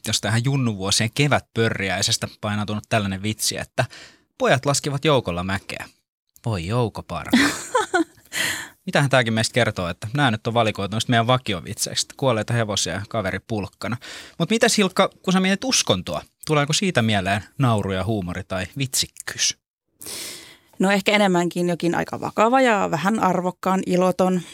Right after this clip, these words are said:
Speaker 2: ehkä jopa surumielinen. Kerrotaanko esimerkiksi Raamatussa yhtään vitsiä? Vai onko vaikka tällainen kehotus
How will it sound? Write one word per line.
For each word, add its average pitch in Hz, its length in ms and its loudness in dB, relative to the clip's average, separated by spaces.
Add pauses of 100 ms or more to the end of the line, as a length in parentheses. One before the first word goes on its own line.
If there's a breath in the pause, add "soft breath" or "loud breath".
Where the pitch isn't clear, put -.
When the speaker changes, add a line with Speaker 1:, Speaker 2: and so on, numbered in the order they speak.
(340 loud breath)
Speaker 2:
ehkä 180 260 0
jopa 180 300 2
surumielinen. 185 800 2 (480 loud breath)
Kerrotaanko 269 460 2
esimerkiksi 196 420 2
Raamatussa 196 460 0
yhtään 175 380 -2
vitsiä? - 460 -2 (120)
Vai 214 100 6
onko 226 180 2
vaikka 202 220 2
tällainen 202 300 4
kehotus 208 500 0